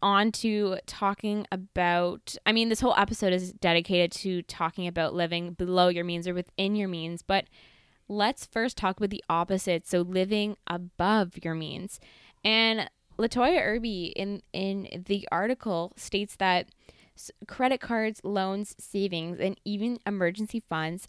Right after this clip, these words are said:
allows you to buy more things than your income would allow. So, and this in, and this in my view really sums up what living above your means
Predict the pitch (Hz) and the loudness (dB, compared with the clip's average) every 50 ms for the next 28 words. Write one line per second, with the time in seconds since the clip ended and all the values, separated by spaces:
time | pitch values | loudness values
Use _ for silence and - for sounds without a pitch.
0 | - - 190 190 196 190 170 175 196 226 277 277 254 - 202 196 196 214 214 202 | -4 -2 -2 0 0 0 0 0 2 0 0 -2 -6 -8 -10 -6 -6 -6 -6 -8
1 | _ _ - 175 170 165 160 160 175 180 180 180 180 196 233 269 262 - - 175 | _ _ -6 -4 -2 -2 -2 -2 -4 -4 -2 -2 0 0 -2 -2 -4 -4 -2 -2
2 | 165 151 156 165 180 - 185 196 190 - - - 151 151 165 - 170 151 160 160 | -2 -2 -2 -4 -4 -4 -2 -2 -2 -4 -6 -8 -10 -8 -8 -8 -8 -8 -10 -10
3 | - - - - 160 160 156 151 - - 151 160 160 160 - - - 139 87 - | -12 -12 -10 -6 -4 -4 -4 -6 -6 -8 -6 -6 -6 -8 -6 -6 -6 -8 -8 -10
4 | - _ _ _ _ _ - - - - 240 247 240 233 - - 226 226 262 - | -12 _ _ _ _ _ -20 -8 -2 2 2 4 4 2 0 -2 0 0 0 0
5 | - 339 320 294 233 - 214 220 240 254 - 262 240 196 165 - _ _ _ _ | 2 0 2 2 2 2 2 2 0 0 0 0 0 -2 -2 -6 _ _ _ _
6 | - - 180 180 175 180 185 196 190 175 170 165 160 165 180 180 175 185 202 - | -10 -6 -2 2 4 4 4 4 2 2 2 2 2 2 0 0 0 0 -2 -2
7 | - - 190 170 165 175 185 - - - 170 175 175 170 - - - - - 175 | -2 -2 0 0 0 -2 -4 -6 -4 -2 0 0 0 -2 -2 -6 -14 -10 -4 -2
8 | 180 170 151 - 180 175 170 175 180 175 175 - - 175 - - 165 165 - 170 | 0 0 0 0 0 -2 -2 0 -2 -4 -4 -4 -8 -6 -2 -2 -2 -2 -2 -4
9 | 170 170 170 160 156 156 156 165 - | -4 -4 -4 -6 -6 -6 -8 -8 -12